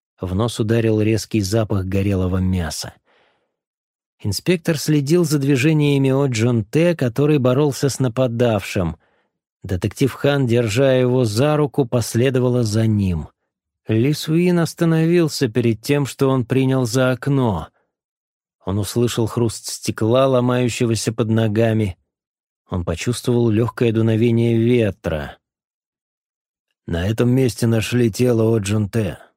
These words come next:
сказал полицейский Чой. Ли Суин опустился вниз, чтобы коснуться пола и дотронуться до твердого тела манекена.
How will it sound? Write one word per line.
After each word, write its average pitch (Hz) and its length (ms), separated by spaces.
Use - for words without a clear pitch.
сказал 82 480
полицейский 85 640
Чой. - 440
Ли 92 180
Суин 139 320
опустился 139 640
вниз, 139 300
чтобы 92 340
коснуться 110 540
пола 143 460
и 117 80
дотронуться 120 760
до 104 160
твердого 113 500
тела 120 320
манекена. 117 800